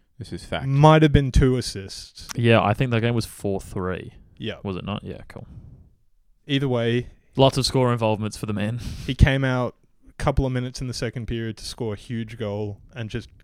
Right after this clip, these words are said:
Speaker 2: carried
Speaker 1: That
Speaker 2: the
Speaker 1: was his
Speaker 2: team.
Speaker 1: turning point. He's been on fire since
Speaker 2: Yep.
Speaker 1: that game after being pretty quiet prior to that
Speaker 2: Yep.
Speaker 1: game in the playoffs.
Speaker 2: I, I don't know what happened, but he turned something on.
Speaker 1: Mm-hmm.
Speaker 3: Well, maybe it's the Zlatan in him.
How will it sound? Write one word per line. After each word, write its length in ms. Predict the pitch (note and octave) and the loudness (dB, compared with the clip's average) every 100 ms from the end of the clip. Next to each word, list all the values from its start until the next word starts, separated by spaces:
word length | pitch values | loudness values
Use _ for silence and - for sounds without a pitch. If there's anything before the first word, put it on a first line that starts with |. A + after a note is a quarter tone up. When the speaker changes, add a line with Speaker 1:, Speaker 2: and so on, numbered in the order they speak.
| _ - | _ 4
Speaker 2:
carried 800 | C3+ - B2 A#2+ A2 G2+ F#2+ G#2+ _ | 4 6 -2 -2 -4 -8 -12 -18 _
Speaker 1:
That 100 | A#2 | -4
Speaker 2:
the 40 | A2 | -2
Speaker 1:
was 80 | |
his 200 | A#2 A2+ G2+ | -2 -4 -4
Speaker 2:
team. 40 | |
Speaker 1:
turning 320 | - G2+ F#2+ | -4 -4 -4
point. 240 | F#2 F2+ F2 | -6 -8 -8
He's 140 | F#2 | -12
been 180 | F2+ F#2+ | -8 -8
on 160 | F2+ F2+ | -8 -10
fire 320 | G2 F2 E2+ | -10 -10 -10
since 460 | - F2 F2 - - | -12 -18 -18 -20 -6
Speaker 2:
Yep. 160 | A2 A2 | -4 -4
Speaker 1:
that 180 | - - | -8 -12
game 320 | D#2+ E2+ E2+ - | -10 -10 -12 -14
after 300 | F2+ F2 F2 | -14 -10 -10
being 260 | E2 E2+ - - | -10 -12 -18 -16
pretty 240 | G2 E2+ | -14 -14
quiet 400 | - F2 D2+ D2+ | -12 -12 -12 -12
prior 260 | - D2+ D2+ | -12 -12 -14
to 140 | D2+ | -14
that 120 | C#2+ | -8
Speaker 2:
Yep. 160 | A2 B2 | -4 -4
Speaker 1:
game 140 | C#2+ - - | -8 -16 -18
in 80 | |
the 80 | - | -18
playoffs. 360 | - D2 B1+ - | -14 -12 -12 -12
Speaker 2:
I, 280 | A2 G#2 A#2 | -12 -10 -8
I 20 | |
don't 140 | A2+ | -8
know 120 | G#2+ | -6
what 280 | G2 G#2 A#2 | -6 -6 -6
happened, 420 | A#2+ A2 A2 G2+ | -6 -8 -8 -12
but 160 | G2 F#2+ | -12 -12
he 100 | G#2 | -10
turned 340 | - A2 G#2+ | -8 -6 -8
something 380 | - G#2+ G2+ G2 | -10 -12 -12 -16
on. 220 | F#2+ G2+ - - - | -16 -20 -20 -20 -14
Speaker 1:
Mm-hmm. 80 | F#2+ | -2
Speaker 3:
Well, 420 | D#3+ G#3 G3+ A#2 - - _ _ _ _ - | 0 2 -2 -6 -18 -20 _ _ _ _ -10
maybe 360 | C3+ E3 G3 | -6 -6 -4
it's 120 | G3+ - | -6 -6
the 120 | G#3 | -4
Zlatan 520 | F#3+ G3+ G#3 G#3+ G3 | -2 0 0 0 0
in 140 | F3 D3 | 0 0
him. 200 | G#2+ | -2